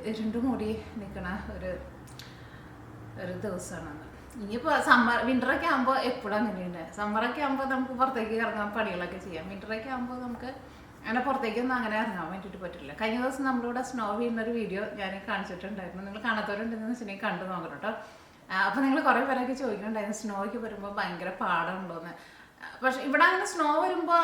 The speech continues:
ഉം, പാടെന്ന് വെച്ചിട്ടുണ്ടെങ്കിൽ നമ്മള് ആരും അങ്ങനെ പുറത്ത് ഇങ്ങനെ വേറെ പണികളൊന്നും ചെയ്യുന്നില്ലല്ലോ പറമ്പില്. ആ, സ്നോ വീഴുമ്പോ അത് മാറ്റണം, അതൊരു പണിയാണ്. ആ,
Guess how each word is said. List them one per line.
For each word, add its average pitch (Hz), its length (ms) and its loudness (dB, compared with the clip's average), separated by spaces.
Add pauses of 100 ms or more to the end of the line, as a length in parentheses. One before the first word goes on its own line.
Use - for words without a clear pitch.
(240)
ഉം, 254 440 0
പാടെന്ന് 220 460 6
വെച്ചിട്ടുണ്ടെങ്കിൽ 370 380 -2
നമ്മള് 320 600 4 (560)
ആരും 254 280 10
അങ്ങനെ 311 140 6
പുറത്ത് 294 460 0
ഇങ്ങനെ 311 220 2
വേറെ 277 400 2
പണികളൊന്നും 277 560 6
ചെയ്യുന്നില്ലല്ലോ 202 580 0
പറമ്പില്. 196 380 -2 (560)
ആ, 160 500 -2 (380)
സ്നോ 208 400 6
വീഴുമ്പോ 302 560 4 (320)
അത് 294 500 2
മാറ്റണം, 190 800 -2
അതൊരു 403 420 4
പണിയാണ്. 202 440 0 (800)
ആ, 185 300 -4